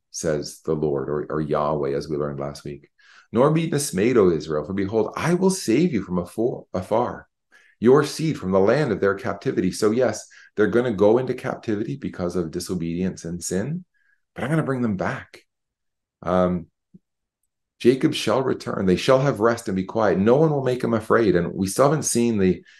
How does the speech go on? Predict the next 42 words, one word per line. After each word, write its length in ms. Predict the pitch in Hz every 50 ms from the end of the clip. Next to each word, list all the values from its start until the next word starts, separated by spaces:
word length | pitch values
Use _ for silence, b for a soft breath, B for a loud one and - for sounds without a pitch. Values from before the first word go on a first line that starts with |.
| b b b
the 240 | - 95 - - -
end 280 | 92 113 127 135 131 123
of 140 | 117 98
that, 380 | 98 110 104 117 107 92 - -
but 120 | - 80 73
we've 180 | 101 101 98
seen 160 | - 117 117 120
the 80 | 120
beginnings 480 | 110 113 87 85 95 120 139 139 117 85
of 140 | 71 67 69
it. 140 | 69 - _ _ _ _ _ _ _ _ _ _ _ _ _ _ _ -
L-, 60 | 113 113
look 300 | - 123 143 175 175 185
at 80 | 156
this 160 | 156 131 101
verse, 280 | - 104 117 123 - - -
verse 260 | - 95 113 117 -
eleven. 540 | 120 107 98 92 104 113 107 87 65 - - _ _ _ b b b b b b b
"For 160 | - - 123
I 120 | 151 190
am 160 | 190 156 117 110
with 220 | 143 185 185 -
you," 200 | 196 180 123 -
says 340 | - - - 98 90 85 82
Yahweh, 440 | 87 78 76 76 69 71 67 65 65 - _ _ b b b b b
"to 120 | - 123
save 520 | 120 - - - 110 110 147 185 202 180 -
you. 320 | 95 73 62 64 69 - _ _ _ _ _ _ _ _ -
Though 140 | - 120 143
I 120 | 170 185 165
make 200 | 151 135 135 -
a 60 | 104
full 240 | - - 113 110 107
end 80 | 98
of 100 | 92 85
all 180 | 101 110 110 104
nations 400 | 101 101 101 98 98 101 92 90
where 160 | 87 87 80
I 60 | 82
have 160 | 78 76 -
scattered 640 | - - - - 78 67 92 113 175 175 143 98 78
you, 360 | 73 64 60 - 95 104 -